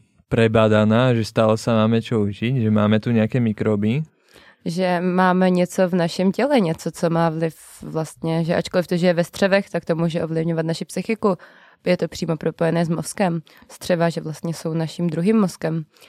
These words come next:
Speaker 2: Ale že zároveň máme mikroby i jinde. Ale to vlastně úplně všude.
Speaker 1: A že to je vlastne úplne v pohode. Nemali by sme sa, e,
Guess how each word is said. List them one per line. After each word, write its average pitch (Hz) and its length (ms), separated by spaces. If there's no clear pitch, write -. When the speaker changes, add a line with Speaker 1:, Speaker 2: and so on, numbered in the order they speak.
Speaker 2:
Ale 190 180
že 226 100
zároveň 214 360
máme 214 240
mikroby 220 360
i 226 80
jinde. 208 320
Ale 208 140
to - 100
vlastně 185 300
úplně 185 200
všude. 180 280
Speaker 1:
A 139 80
že 131 100
to 165 160
je 160 60
vlastne 165 340
úplne 160 240
v 147 160
pohode. 143 320
Nemali 127 320
by 127 160
sme 127 160
sa, 127 160
e, 123 120